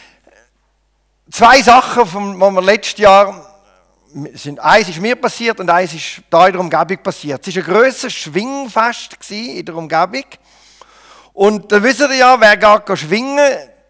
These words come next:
der erste Preis ist ein Muni. Jetzt hat's an dem Schwingfest dummerweise fünf Sieger gegeben.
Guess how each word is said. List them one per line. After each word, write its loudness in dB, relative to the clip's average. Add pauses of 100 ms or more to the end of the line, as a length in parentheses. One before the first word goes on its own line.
(240)
der -14
erste 0
Preis -4
ist -14
ein -8
Muni. -2 (2250)
Jetzt -6
hat's 0
an 0
dem -4
Schwingfest -6 (300)
dummerweise -4 (600)
fünf -2
Sieger -12
gegeben. -18